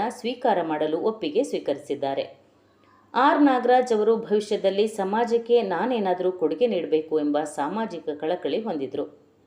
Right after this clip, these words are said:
ಆ ಸಂದರ್ಭದಲ್ಲಿ ಅವರ ತರೀಕೆರೆಯ ಮಿತ್ರ ಈಶಾ ಎಂಬುವರು ತಮ್ಮ ದೇಹವನ್ನ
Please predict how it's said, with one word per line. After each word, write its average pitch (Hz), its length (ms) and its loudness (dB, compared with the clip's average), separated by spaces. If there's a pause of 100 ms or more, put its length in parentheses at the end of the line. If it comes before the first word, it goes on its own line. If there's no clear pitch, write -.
(640)
ಆ 139 100 0
ಸಂದರ್ಭದಲ್ಲಿ 147 1120 -2
ಅವರ 170 240 4
ತರೀಕೆರೆಯ 175 600 2
ಮಿತ್ರ 180 320 -2 (460)
ಈಶಾ 311 360 2
ಎಂಬುವರು 175 560 2
ತಮ್ಮ 175 260 0
ದೇಹವನ್ನ 160 520 0